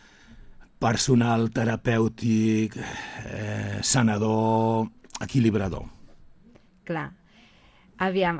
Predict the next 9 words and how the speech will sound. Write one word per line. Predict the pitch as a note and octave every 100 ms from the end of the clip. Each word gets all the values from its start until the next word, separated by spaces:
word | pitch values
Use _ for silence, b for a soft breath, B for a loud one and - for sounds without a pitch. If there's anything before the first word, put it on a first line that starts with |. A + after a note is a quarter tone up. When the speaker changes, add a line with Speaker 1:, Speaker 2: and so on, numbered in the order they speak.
| -
Speaker 2:
estem | F3 G#3
parlant | B3+ A#3+ A3+ B3+ -
des | G3+ G3
d'una | G#3 G#3+ G#3+
vessant | A3 - G3+ G#3+
més | G#3 F#3
científica | - D#3 D#3 A#3+ - G3 F3+ C4 - _ b b b b _ A3+
i, | A#3 C#4 - -
eh, | G#3 F#3+ F3 E3 D3